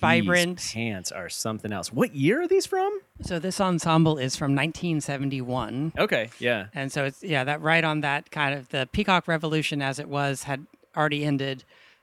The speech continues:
Speaker 1: but there was still some holdover in that. And so these pants have a, a lot of bright colors, a lot of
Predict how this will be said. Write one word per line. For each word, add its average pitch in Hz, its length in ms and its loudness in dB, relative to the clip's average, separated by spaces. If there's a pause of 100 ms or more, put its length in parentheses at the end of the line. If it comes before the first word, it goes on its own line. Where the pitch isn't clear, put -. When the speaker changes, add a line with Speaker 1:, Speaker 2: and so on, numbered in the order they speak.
Speaker 1:
but 143 220 -2
there 147 160 2
was 135 120 -2
still 165 200 0
some 143 200 0
holdover 131 600 2
in 127 80 0
that. 127 240 0
And 131 160 -6
so 139 100 -4
these 151 460 -2 (340)
pants 156 380 2
have 135 400 0 (760)
a, - 80 -12 (280)
a 156 100 -4
lot 160 240 0
of 170 120 -4
bright 165 200 -2
colors, 147 640 -2
a 151 80 -6
lot 147 260 -2
of - 320 -8